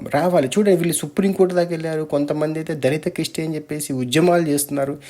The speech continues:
ఇంతగానం చేస్తున్నారంటే అర్థం చేసుకోవాలి మనం. So, భారతదేశంలో ఈ రిజర్వేషన్లు అనేవి మత ప్రాతిపదికనే ఉన్నాయి తప్ప వేరే మతంలోకి పోతే రిజర్వేషన్ రావడం అనేది ఇంపాసిబుల్ అని చెప్పేసి సుప్రీంకోర్టు మళ్ళీ చెప్పింది.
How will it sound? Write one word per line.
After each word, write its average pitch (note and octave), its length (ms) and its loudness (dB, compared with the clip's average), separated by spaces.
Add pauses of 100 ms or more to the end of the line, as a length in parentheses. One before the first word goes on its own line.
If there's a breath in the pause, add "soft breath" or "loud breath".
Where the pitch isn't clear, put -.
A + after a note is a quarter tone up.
(220 loud breath)
ఇంతగానం F#3 640 4
చేస్తున్నారంటే E3+ 640 0
అర్థం F#3 400 0
చేసుకోవాలి A2+ 380 -4
మనం. G2 160 -8 (1120 soft breath)
So, B3 240 4 (240)
భారతదేశంలో E3+ 1000 0 (540 loud breath)
ఈ C3+ 120 2
రిజర్వేషన్లు F3 760 2
అనేవి D#3 520 -2 (540 loud breath)
మత A#2+ 300 2
ప్రాతిపదికనే E3+ 760 2
ఉన్నాయి C#3 340 0
తప్ప C3 460 -4 (1000)
వేరే D3+ 240 6
మతంలోకి D3 460 0
పోతే C#3 220 -2
రిజర్వేషన్ C#3+ 680 0
రావడం B2+ 320 0
అనేది B2+ 340 -4
ఇంపాసిబుల్ C#3+ 600 0
అని C3 140 0
చెప్పేసి B2+ 380 -6
సుప్రీంకోర్టు D3 680 -6
మళ్ళీ A#2+ 220 0
చెప్పింది. A2 520 -10